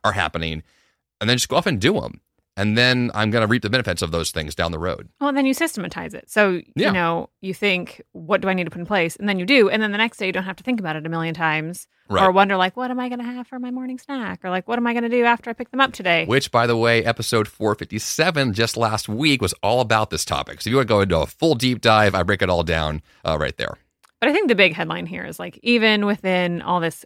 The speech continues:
Speaker 2: messy scheduling stuff, like, it's still possible to keep, like, the, you know, a few strongholds when it comes to health and
Speaker 1: Right.
Speaker 2: wellness. Yeah.
Speaker 1: Which, I mean, obviously, when you have young kids, you want to be present for them. I know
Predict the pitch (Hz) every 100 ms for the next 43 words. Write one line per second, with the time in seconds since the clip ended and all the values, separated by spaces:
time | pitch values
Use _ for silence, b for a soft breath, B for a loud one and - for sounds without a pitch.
0 | - 180 165 175 165 - 180 170 175 160
1 | 143 - - 185 143 156 - _ _ _
2 | _ - 156 - - 170 - 190 165 175
3 | 156 - 160 160 165 - - - 175 -
4 | 165 147 - _ 160 165 160 - - 175
5 | 139 156 - 165 - 233 233 220 208 190
6 | - _ _ - 214 180 160 165 147 165
7 | 156 - - _ 185 170 165 165 160 -
8 | - 160 170 165 185 131 80 - - -
9 | - - _ _ _ _ _ _ _ -
10 | - 143 147 127 127 117 - 131 127 -
11 | 117 107 107 95 107 104 98 - 95 98
12 | 95 104 101 101 110 104 123 113 - 104
13 | 107 107 101 98 - 92 90 117 135 117
14 | 101 110 104